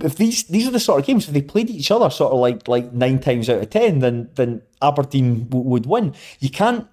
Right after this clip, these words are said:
and, and I want, I want to say, so I want to make it clear that I'm not doing anything to take away from Darvel, 'cause Darvel were fucking class, and it's brilliant, and it's, it's funny as fuck that Aberdeen got beat, and it's funny that the Darvel, uh, Twitter account admin's, like, patting an Aberdeen fan on the head and saying,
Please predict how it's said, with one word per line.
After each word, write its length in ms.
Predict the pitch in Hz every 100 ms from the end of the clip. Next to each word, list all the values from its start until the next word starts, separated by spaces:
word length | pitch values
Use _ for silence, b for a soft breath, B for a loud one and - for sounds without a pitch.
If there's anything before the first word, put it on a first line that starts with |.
| _
and, 140 | 185 190
and 180 | 202
I 200 | 214 185
want, 260 | 202 202 208
I 40 |
want 120 | 180 175
to 60 |
say, 100 | 170
so 120 | 151
I 20 | 180
want 80 |
to 60 | 190
make 180 | 190 165
it 120 | -
clear 260 | - 240 196
that 140 | 151
I'm 200 | 123 131
not 260 | 196 - -
doing 220 | 165 147
anything 400 | 135 143 147 139
to 100 | 117
take 260 | - 135
away 200 | 135 127
from 240 | 127 110 104
Darvel, 360 | 135 139 110
'cause 120 | 104 107
Darvel 240 | 196 208
were 60 | 185
fucking 340 | - 180 135
class, 420 | - 160 127 - - b b
and 140 | 127 139
it's 100 | 135
brilliant, 640 | - - 147 196 170 123
and 160 | 131
it's, 120 | 120 -
it's 140 | -
funny 480 | - - - 190 190
as 100 | 139
fuck 320 | - 180 -
that 100 | 151
Aberdeen 400 | 139 139 135 131
got 220 | 123 123 117
beat, 220 | 165 - B 131
and 100 | 127
it's 140 | 131 -
funny 480 | - 185 196 143 B B
that 160 | 139 131
the 60 |
Darvel, 500 | 101 151 151 139 123 131
uh, 100 | -
Twitter 360 | - 165 156
account 260 | 170 151 127
admin's, 380 | 131 131 123 131
like, 240 | 127 -
patting 320 | - 156 151
an 80 | 135
Aberdeen 460 | 139 127 - 156 165
fan 240 | 165 156
on 100 | 151
the 100 | 135
head 220 | 156 196
and 160 | 170 -
saying, 220 | 165